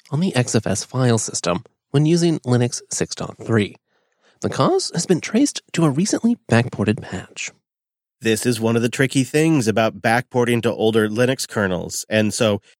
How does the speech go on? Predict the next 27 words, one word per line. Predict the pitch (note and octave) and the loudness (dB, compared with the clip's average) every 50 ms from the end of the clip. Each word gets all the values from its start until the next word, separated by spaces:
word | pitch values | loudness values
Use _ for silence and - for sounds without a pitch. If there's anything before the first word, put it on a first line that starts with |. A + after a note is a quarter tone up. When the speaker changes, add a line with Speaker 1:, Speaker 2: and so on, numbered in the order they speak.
| _ _ | _ _
Speaker 2:
we | - B2+ | -4 0
got | E3+ F#3 A3+ | 2 2 2
our | A3 | 2
first | - F3+ D3+ - - | 2 2 0 -2 0
insights | - C3 D3+ E3+ - - G#2+ G#2+ G#2 - | 0 0 0 0 2 2 0 0 2 2
on | G#2+ G2+ G2 | 0 0 2
this | F#2+ F#2+ - | 0 -2 -2
when | - A2 G#2 | 0 -2 -2
a | F#2+ | 0
bug | G2 C3+ C#3+ F3 | 0 0 0 0
was | E3+ F3 D#3+ | 0 -2 -2
filed | - - A2+ G2 G2 F#2+ F#2+ | 0 0 2 2 2 0 0
over | - A2+ A#2 A2 A#2 A2+ | 0 0 0 2 2 0
on | G#2 F#2+ F#2 | 0 0 0
Red | G#2 A2+ B2 | 0 0 0
Hat's | A#2+ B2+ A#2+ A2+ - - | 0 0 -2 -2 -2 -2
Bugzilla | - G#2+ F#2 F#2 F#2 F#2 G2+ C#3 D#3+ D#3 A#2 E2+ F#2+ G#2 | -4 -4 -4 -4 -6 -4 0 0 2 2 2 0 0 -2
that | A#2 - - | -4 -4 -2
indicates | - C#3+ E3 G#3 G#3+ A3 - - B2 F#2 F2+ F#2 A2+ - - - - _ _ _ _ _ _ _ | 0 0 2 2 0 -2 -2 0 0 0 0 -2 -4 -6 -8 -8 -8 _ _ _ _ _ _ _
that | A#2 A2 - | -2 -2 0
Linux | G#2+ G#2+ A#2 C#3+ E3 G#3 A3 - - - - - | -2 0 2 2 2 2 0 -2 -6 -8 -10 -8
six | - - - - - G3 G#3+ - - | -8 -6 -4 0 0 -2 -2 -2 -6
dot | - - G3 G3 - - | -2 0 -2 -2 -2 -4
three | - - - - B2 D3 C#3 A2+ F#2+ G2 A#2 - - - G2 | -8 -8 -6 -2 0 2 2 2 2 2 0 -2 -6 -14 -4
dot | - C#3 B2+ B2 - - | 0 2 2 2 0 -2
three | - - - - C3+ D#3+ E3+ C#3+ G#2+ G2+ | -6 -6 -4 -2 0 2 2 2 2 0
specifically | - - - F#2+ - - D3+ D#3 C#3+ - D3+ C3+ - - A#2 G2 F2 E2+ F#2 G#2+ | -2 -4 -6 -8 -2 0 0 0 2 2 -2 -2 -2 -2 0 0 0 0 -2 -4